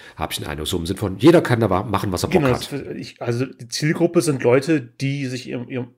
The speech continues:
Speaker 2: bezüglich zu ihrem Hobby austauschen. Da ist, also wir, also die Jobbörse, die war mir jetzt neu, die du, äh, erwähnt hast, die es da anscheinend gibt. Ähm, aber ansonsten ist die Zielgruppe klar Leute, die sich, äh,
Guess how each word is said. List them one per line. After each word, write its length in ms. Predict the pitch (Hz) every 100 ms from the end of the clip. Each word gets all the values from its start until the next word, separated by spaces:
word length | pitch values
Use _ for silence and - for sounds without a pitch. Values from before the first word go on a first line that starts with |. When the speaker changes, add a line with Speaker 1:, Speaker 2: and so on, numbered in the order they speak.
| 135 - -
Speaker 2:
bezüglich 600 | - - 180 185 160 -
zu 100 | -
ihrem 240 | 156 131 120
Hobby 240 | 127 120
austauschen. 560 | 104 107 - - - 110 _ _ _ _ -
Da 160 | 120 113
ist, 360 | 117 - - -
also 220 | 143 117
wir, 160 | 123 -
also 160 | 156 127
die 80 |
Jobbörse, 500 | 123 156 - 190 185
die 140 | 160 147
war 80 | 143
mir 140 | 143
jetzt 220 | 143 -
neu, 200 | 139 139
die 100 | 135
du, 240 | 131 131 123
äh, 300 | 120 117 117
erwähnt 340 | 120 123 120
hast, 200 | 120 120
die 60 | 123
es 100 | -
da 80 | 117
anscheinend 340 | - 120 113
gibt. 300 | 117 117 - - - - -
Ähm, 340 | 120 110 107 -
aber 180 | 113 113
ansonsten 580 | 107 120 127 - 123
ist 140 | 120 120
die 220 | 117 110
Zielgruppe 440 | - 123 120 -
klar 480 | 110 - 110 107 113
Leute, 300 | 113 110 110
die 100 | 107
sich, 400 | 104 104 98 -
äh, 160 | 113